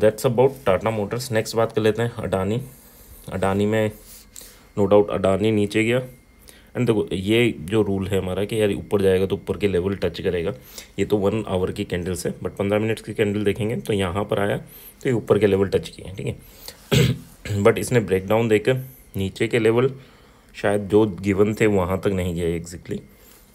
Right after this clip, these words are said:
and ऊपर जब गया, अच्छा, ये तो सात तारीख का है ना, ये, ये जब यहाँ गया था तो ये वापस आ गया, लौट के आ गया, क्योंकि वन आवर की कैंडल्स। चलो, इसमें तो एसएल ही हिट हुआ था।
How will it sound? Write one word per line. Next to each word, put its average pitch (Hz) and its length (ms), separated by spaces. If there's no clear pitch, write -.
and 104 200
ऊपर 101 340
जब 107 160
गया, 110 220
अच्छा, 95 160
ये 92 160
तो 110 140
सात 90 420
तारीख 71 260
का - 80
है 101 100
ना, - 60
ये, 82 360
ये 95 100
जब 87 260
यहाँ 90 400
गया 87 180
था 110 160
तो 113 360
ये 98 140
वापस 82 400
आ 65 40
गया, - 220
लौट 90 200
के 90 80
आ 82 40
गया, 90 120
क्योंकि 120 220
वन 90 180
आवर 82 180
की 85 100
कैंडल्स। - 360
चलो, 104 120
इसमें 107 240
तो 110 80
एसएल 98 260
ही 101 160
हिट 92 180
हुआ 78 160
था। 80 160